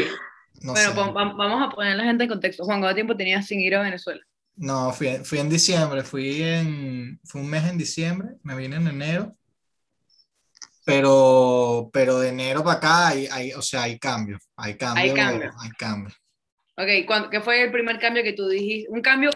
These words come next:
Speaker 2: sádico, o sea, no así como que, "Ay, bueno, la cosa está más cara", no. Algo que tú hubieses dicho como, "Verga".
Speaker 1: Marico, hay una vaina que fue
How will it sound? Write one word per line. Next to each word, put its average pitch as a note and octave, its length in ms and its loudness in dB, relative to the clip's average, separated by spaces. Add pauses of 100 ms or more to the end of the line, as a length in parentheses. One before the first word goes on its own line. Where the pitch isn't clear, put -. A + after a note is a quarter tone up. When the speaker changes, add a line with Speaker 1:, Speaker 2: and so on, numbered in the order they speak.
Speaker 2:
sádico, F#3 640 0
o D#3+ 40 -10
sea, F#3 220 -4
no F3+ 100 -4
así G#3 320 -4
como B3+ 200 -4
que, A3 120 -2
"Ay, A3+ 240 4
bueno, G#3+ 340 0
la F#3 120 -4
cosa G3 120 -14
está A3+ 180 -4
más A3+ 160 -4
cara", E3 240 0
no. D#3+ 240 -6 (280)
Algo G3+ 260 2
que A#3 100 4
tú F#3+ 100 -2
hubieses G3+ 300 -2
dicho A3 480 -2 (360)
como, F3+ 680 -4
"Verga". D#3+ 500 -2 (1120)
Speaker 1:
Marico, D#3+ 380 0
hay D#3 100 4
una F#3+ 120 2
vaina G3+ 260 -2
que F3+ 80 -6
fue E3+ 180 -2